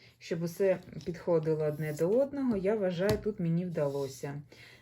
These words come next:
Трохи я була не впевнена, як рівненько будуть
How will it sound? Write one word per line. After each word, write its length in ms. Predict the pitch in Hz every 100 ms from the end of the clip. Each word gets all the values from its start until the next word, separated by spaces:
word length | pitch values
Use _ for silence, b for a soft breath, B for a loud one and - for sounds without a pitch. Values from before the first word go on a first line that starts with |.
| B
Трохи 340 | 202 208 202
я 420 | 196 185 180 175 156
була 300 | 165 180 180
не 100 | 175
впевнена, 520 | - 175 165 170 165
як 340 | 165 165 160 - - - - - - -
рівненько 580 | 180 175 185 180 170
будуть 460 | 170 170 165 170 -